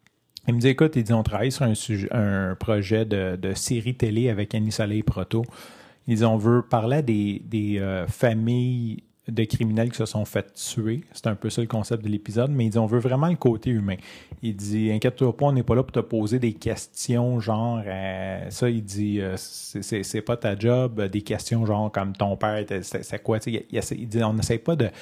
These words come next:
de chercher des preuves, on veut vraiment, euh, savoir c'est, c'est quoi la vie des gens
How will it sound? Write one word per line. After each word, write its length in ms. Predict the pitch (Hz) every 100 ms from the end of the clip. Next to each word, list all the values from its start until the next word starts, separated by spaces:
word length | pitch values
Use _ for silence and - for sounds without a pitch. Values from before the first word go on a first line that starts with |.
| - - - -
de 100 | 120
chercher 340 | 220 - 139
des 180 | 120 104
preuves, 320 | 123 151 131
on 100 | 110
veut 160 | 107 135
vraiment, 800 | 123 120 120 117 117 131 147 151 - - _ -
euh, 340 | 113 104 95 87
savoir 500 | - 117 104 120 131
c'est, 240 | - 110
c'est 160 | - 127
quoi 220 | - 175
la 200 | 143 107
vie 400 | 98 101 120 135
des 260 | 117 107 98
gens 480 | 101 104 110 113